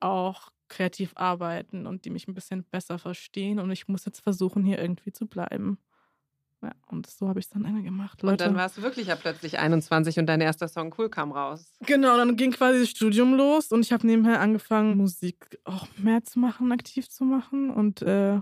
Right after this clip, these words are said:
Speaker 1: dann kam auch schon die erste E P raus, während ich im Studium war, ja. Und dann ging's auch schon los mit, ah ja, ich kann doch nicht zur Vorlesung kommen, weil ich muss ein Festival spielen.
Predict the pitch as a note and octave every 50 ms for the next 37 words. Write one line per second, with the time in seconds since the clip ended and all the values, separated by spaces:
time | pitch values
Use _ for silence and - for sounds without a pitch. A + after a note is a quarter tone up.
0 | - _ - F3+ F3+ - G#3+ G#3+ A3 A3 A3 - - A#3+ A#3 A#3+ - A3+ A3+ -
1 | - - A#3+ - - - C4 - - F#3 F3+ - - F3+ F3+ F3 F3 E3 - F3+
2 | D#3+ - - F#3 F3 F3 F#3 F#3 F#3+ F#3 F#3+ G3 - - G3+ F#3+ F#3 - - -
3 | - F#3 F#3 F3+ F3+ F3+ F3 F3 E3 F#3+ F#3+ - - - F3+ - - G3 F#3+ G3+
4 | G#3 A#3 - - A3 G#3 G#3+ G#3 - - _ _ _ _ _ - - - - -
5 | - - _ _ - F#3+ G3 G3 F#3+ F#3 - - G#3 G3 G3 G#3 - G#3+ G#3 -
6 | - G#3+ F#3+ - G3+ G3+ G3 F#3 - F#3 F#3 - G3 G3 G3 F#3 F3+ F#3 F3+ -
7 | G3 F#3 - G3 - - G#3 - - - F3 E3+ E3+ - - - E3+ F3 F3+ F#3